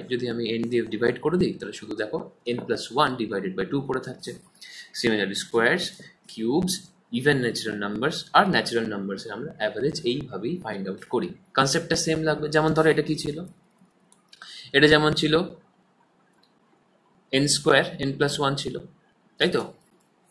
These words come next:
এই যে n into n plus one, হুম? এটা আচ্ছা,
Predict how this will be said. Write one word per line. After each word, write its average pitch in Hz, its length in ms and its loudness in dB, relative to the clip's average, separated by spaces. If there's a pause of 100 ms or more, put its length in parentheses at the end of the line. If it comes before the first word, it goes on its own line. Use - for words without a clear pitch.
(240)
এই 113 80 -4
যে 143 80 0 (340)
n - 80 2
into 131 140 0 (100)
n 127 80 -2
plus 131 160 -2 (140)
one, 127 100 -4 (540)
হুম? 147 140 -2 (1040)
এটা 135 200 4
আচ্ছা, 107 200 -6